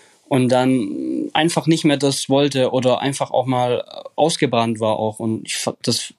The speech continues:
sowas finde ich halt, ja, das, so, solche Geschichten finde ich dann halt super cool, damit sich auch die Kunden damit identifizieren können, wie jemand, der sagt,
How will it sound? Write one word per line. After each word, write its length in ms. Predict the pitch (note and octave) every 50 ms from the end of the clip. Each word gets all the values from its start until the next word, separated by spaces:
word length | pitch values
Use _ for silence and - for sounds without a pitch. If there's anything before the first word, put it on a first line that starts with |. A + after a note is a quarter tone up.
| _ -
sowas 400 | - - - C3+ C3+ D3 C#3+ -
finde 180 | - C#3+ C#3 C3+
ich 100 | B2+ -
halt, 420 | C3 B2 A#2+ A#2+ A#2 - - - _ _ _ _ _ _ _ _ _ _ _ _ _ _ _ _ _ _ _ _
ja, 260 | - B2+ B2 A#2+ A2+ - _ _ _ _ _ _ _ _ _ _ _ _ _ _ _ _ - - - - - - - - _ _
das, 220 | - C3 B2 B2 -
so, 160 | - C#3 -
solche 300 | - - C#3 C#3+ C#3+ D3
Geschichten 480 | C3+ C#3 - - D#3 F3 - - D3+ C#3
finde 180 | - C#3+ C3+
ich 80 | C3 -
dann 220 | - B2+ C3 B2+
halt 360 | B2 B2+ A#2+ A#2+ A#2 - - _ _ -
super 440 | - - - - D3+ C#3 C#3 B2 - -
cool, 300 | D3+ D#3 D#3+ E3 B2 - _ -
damit 320 | - B2+ B2+ C3 C#3+ -
sich 180 | - C#3 B2 C#3
auch 100 | B2+ -
die 120 | - B2+
Kunden 240 | A#2 - D3 C#3+ C3
damit 240 | C3 B2 B2 B2+ -
identifizieren 720 | B2+ B2 B2+ A#2+ A#2 A#2 - A#2 A2 - - A#2+ A#2 A#2
können, 240 | A2+ - B2+ B2 A#2
wie 80 | A#2+ A#2
jemand, 380 | A#2 B2+ B2+ B2+ B2+ B2+ A#2+
der 80 | B2 A#2
sagt, 360 | A2+ - A#2+ A#2 - - -